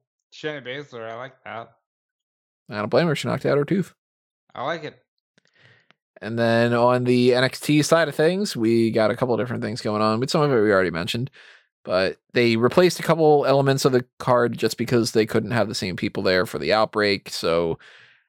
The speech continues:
Speaker 2: I was assuming that, for instance, Dexter Lumis beating Austin Theory, probably what the game plan was from the start, but the difference would have been,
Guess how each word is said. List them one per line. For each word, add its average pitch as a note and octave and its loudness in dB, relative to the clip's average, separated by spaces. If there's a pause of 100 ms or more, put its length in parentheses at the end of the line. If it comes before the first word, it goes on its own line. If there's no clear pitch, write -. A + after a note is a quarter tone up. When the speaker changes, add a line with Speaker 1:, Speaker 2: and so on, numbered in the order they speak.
(160)
Speaker 2:
I C#3 2
was B2+ 0
assuming A#2+ 2
that, G#2 0
for A2+ -4
instance, G#2+ -4
Dexter B2 0
Lumis A2 0
beating G#2 0
Austin G2+ -2
Theory, C3 2
probably G3 2
what C#3 4
the A#2+ 2
game A2+ -2
plan A2 0
was G2+ 2
from G2+ -8 (300)
the A#2+ -10
start, G2+ 0 (220)
but A#2 2 (140)
the C#3 2
difference B2+ -2
would A#2+ 4
have - -6
been, G#2 0